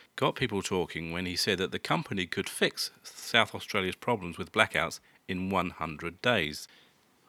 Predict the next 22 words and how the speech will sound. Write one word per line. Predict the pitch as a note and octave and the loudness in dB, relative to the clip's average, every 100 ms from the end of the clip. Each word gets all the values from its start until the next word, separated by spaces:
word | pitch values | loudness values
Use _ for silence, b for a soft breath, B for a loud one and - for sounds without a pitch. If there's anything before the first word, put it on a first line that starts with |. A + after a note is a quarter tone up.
| _ | _
Elon | - D#3+ E3+ | 4 4 6
Musk | C#3 C3+ A2+ - - | 8 8 8 0 -4
was | G2+ F#2+ - | -2 0 6
asked | A2 A2 - - | 8 8 4 2
on | A2+ | 4
Twitter, | A#2+ - F#2 D#2+ D#2 F2+ b b | 4 2 2 2 -2 -4 b b
"Can | - A#2 C3 | 0 2 4
you | B2 | 2
guarantee | A2 F#2+ F#2+ G2 G2 F2 | 4 6 4 2 0 -2
the | F2+ | -2
one | F2+ F#2+ | -2 0
hundred | F#2+ G2+ F#2+ F2 | 0 -2 -2 -2
megawatts | G2 F#2 F2+ E2+ - - | -2 0 0 2 0 -4
in | - F#2 | -6 -4
one | F2+ E2 | -2 -2
hundred | E2+ F2+ F#2 | -4 -6 2
days?" | D3+ A#2+ D#2 D2+ - b b b | 8 8 6 0 -8 b b b
In | D#3 E3 | 4 6
reply, | B2+ D3 D3 G2+ G#2+ | 6 12 12 12 10
Elon | G#2 G2 | 6 6
Musk | G2+ G#2 G2 | 4 4 2
said | - - F#2+ | 0 6 6